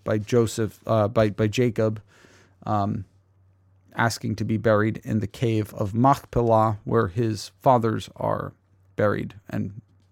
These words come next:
mothers, right? Uh, so this is the family burial plot. Bring me back here. Um, he, then Jacob dies at the end of chapter forty-nine. He is embalmed,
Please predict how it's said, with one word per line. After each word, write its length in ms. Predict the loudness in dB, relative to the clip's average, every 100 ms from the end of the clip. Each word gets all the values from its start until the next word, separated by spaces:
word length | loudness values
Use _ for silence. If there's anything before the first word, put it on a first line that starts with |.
| -4
mothers, 420 | -2 -2 -6 -8
right? 240 | -8 -10 -10 -12
Uh, 160 | -10 -10
so 320 | -6 -4 -6 -10 -20 -20 _
this 180 | -10 -6
is 100 | -6
the 160 | -4 -2
family 400 | 2 2 2 0
burial 460 | 4 4 6 4
plot. 360 | 2 2 2 0 -8 -2
Bring 180 | 2
me 100 | 4
back 380 | 2 4 4 4
here. 380 | 2 4 4 2 -6 -20 _ _
Um, 480 | 0 2 2 2 -2 -6 _ _ _ _ _ _ _ -14 -12
he, 440 | -2 0 2 0 -4 _ _ -10
then 340 | 0 4 4
Jacob 480 | 4 2 2 0 -2 -14 -18 0
dies 600 | 4 6 6 4 0 -6 -12 -8
at 220 | -6 -2
the 140 | 0
end 200 | 0 0
of 160 | -4 -4
chapter 340 | -2 0 -2
forty-nine. 760 | -2 0 0 2 2 4 2 2
He 140 | 2
is 220 | 2 0 0
embalmed, 800 | 0 2 4 4 4 2 -2